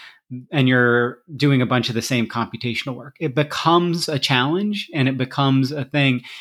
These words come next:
And I think every single organization, it's gonna be slightly different. It's something that everybody needs to, to look at. But, um, i-, if we're just trying to do that in the computational way,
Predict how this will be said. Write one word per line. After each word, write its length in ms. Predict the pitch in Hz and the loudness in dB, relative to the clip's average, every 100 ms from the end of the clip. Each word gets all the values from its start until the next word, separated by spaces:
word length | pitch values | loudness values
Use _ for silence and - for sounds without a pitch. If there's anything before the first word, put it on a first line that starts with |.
| - | -4
And 80 | 147 | 0
I 40 | 143 | 2
think 180 | 175 | 4
every 300 | 151 139 156 | 2 2 2
single 340 | 147 156 135 135 | 2 2 2 0
organization, 760 | 131 120 123 107 131 139 127 | -2 -2 -4 0 0 0 -4
it's 120 | 113 | -8
gonna 120 | - 113 | -8 -6
be 140 | 113 | -6
slightly 400 | - 120 120 110 | -6 -8 -8 -10
different. 480 | 143 147 131 110 113 _ _ - | -6 -6 -4 -6 -8 _ _ -8
It's 120 | 139 | 0
something 340 | 170 160 160 143 | 0 2 2 4
that 120 | 131 | 2
everybody 500 | 127 131 120 113 127 | 2 0 0 -4 -4
needs 320 | 147 120 - | -4 -4 -4
to, 260 | - 117 127 | -6 -6 -8
to 160 | - 120 | -12 -4
look 260 | 180 220 | -2 0
at. 280 | 143 120 120 - | 0 0 -2 -4
But, 280 | 127 120 - _ _ _ _ - | -2 -2 -6 _ _ _ _ -2
um, 480 | 127 120 113 104 - _ _ _ 208 | 2 2 2 -4 -10 _ _ _ -6
i-, 20 | |
if 380 | 180 185 151 170 | -2 0 2 2
we're 100 | 143 | 2
just 200 | 156 - | 0 2
trying 180 | 160 | 2
to 60 | 151 | 2
do 120 | 143 | 2
that 160 | 135 131 | 2 2
in 60 | |
the 100 | 123 | -2
computational 840 | - 156 131 131 131 147 143 - 123 | -2 -2 -2 -4 -2 -2 -2 -4 -4
way, 400 | 113 107 107 | -4 -6 -8